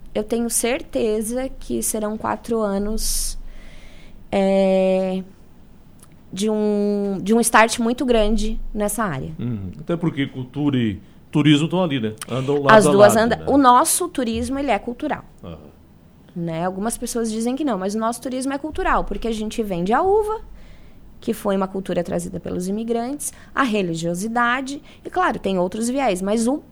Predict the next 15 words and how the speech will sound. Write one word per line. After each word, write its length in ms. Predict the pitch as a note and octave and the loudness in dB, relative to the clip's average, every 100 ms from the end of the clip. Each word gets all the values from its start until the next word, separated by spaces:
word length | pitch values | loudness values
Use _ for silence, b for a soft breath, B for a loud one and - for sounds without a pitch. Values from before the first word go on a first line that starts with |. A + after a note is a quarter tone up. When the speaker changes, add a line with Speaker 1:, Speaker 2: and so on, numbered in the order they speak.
| - | -4
Speaker 1:
principal 720 | C#4+ G#4 - F4+ B3+ F#3 F3+ | -2 0 -2 0 2 4 2
agora, 640 | F3+ F3+ G3 D#4+ F#4 F#3 - - B B B - | 2 2 4 4 2 -2 -6 -18 B B B -8
que 180 | A3+ | 4
é 100 | A3 | 6
o 100 | G3 | 8
que 140 | F#3+ A3+ | 6 4
a 60 | |
gente 380 | A3+ G#3+ D4+ E4+ | 4 4 0 0
vai 420 | C#4+ G3+ G#3+ G3+ | -2 2 4 4
até 160 | F#3 G#3+ | 2 0
o 60 | A3 | -2
final 320 | - C4+ B3+ | 0 0 0
do 160 | A#3 | 2
ano 180 | G#3+ F#3+ | 0 2
entregar, 580 | F#3 C4+ C4 A3+ G3 F#3 | 0 -2 -2 -2 -2 -4